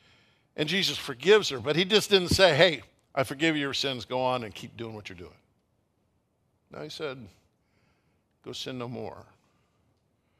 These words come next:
There's accountability to that. So,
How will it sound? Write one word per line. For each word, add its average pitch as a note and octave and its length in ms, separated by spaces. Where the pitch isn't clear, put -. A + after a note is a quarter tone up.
There's - 160
accountability C3+ 720
to - 140
that. C#2+ 240
So, A#2 340